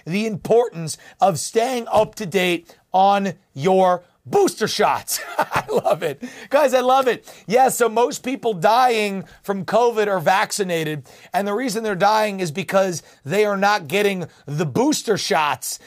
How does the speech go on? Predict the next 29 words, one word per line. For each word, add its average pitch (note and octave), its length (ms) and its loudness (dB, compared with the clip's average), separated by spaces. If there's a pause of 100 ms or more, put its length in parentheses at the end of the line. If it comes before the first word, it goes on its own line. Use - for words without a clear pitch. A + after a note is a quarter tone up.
(120)
that G3+ 200 2
are G#3 100 2
required G#3+ 560 2
to F3 80 -6
keep - 380 -4
up G3 200 2
on A3 260 4
it. - 440 -8
And G3+ 140 -4
you A#3 120 -2
literally B3 580 0
see, A3+ 240 -2
you G3+ 80 -4
see A3+ 180 -4
Kamala A#3 500 0
Harris G#3 360 2
yesterday F#3+ 580 0 (220)
tweet, B3 480 -2
she - 180 -8
goes, F3 420 2 (320)
"Oh, F#3+ 220 6
you C#3+ 200 -4
need A3 180 -4
to E3+ 60 -8
get E3 140 -2
vaccinated E3 520 0
once E3+ 380 -2
a F3 60 -4
year. D3+ 300 0